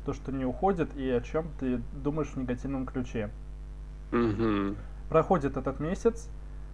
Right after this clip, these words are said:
Speaker 1: ты садишься и смотришь, что ты выписал. А,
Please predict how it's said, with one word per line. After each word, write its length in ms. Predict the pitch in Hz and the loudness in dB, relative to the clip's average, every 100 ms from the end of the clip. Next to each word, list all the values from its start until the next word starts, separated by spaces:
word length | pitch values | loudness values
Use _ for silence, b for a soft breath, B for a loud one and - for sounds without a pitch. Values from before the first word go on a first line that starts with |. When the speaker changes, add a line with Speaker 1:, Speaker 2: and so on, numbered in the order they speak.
| - - | -8 0
Speaker 1:
ты 280 | 170 139 - | 4 4 2
садишься 720 | - 139 156 220 - 170 160 - | 2 2 2 2 0 -2 -2 -4
и 80 | 175 | -4
смотришь, 500 | - 165 135 117 110 | 2 2 2 0 -4
что 240 | - - 180 - | -2 0 0 2
ты 120 | 143 | 2
выписал. 520 | 127 120 113 - 107 110 B B - | 4 2 0 -2 -2 -4 B B 0
А, 800 | 110 107 107 110 107 104 101 | 6 8 10 10 8 6 4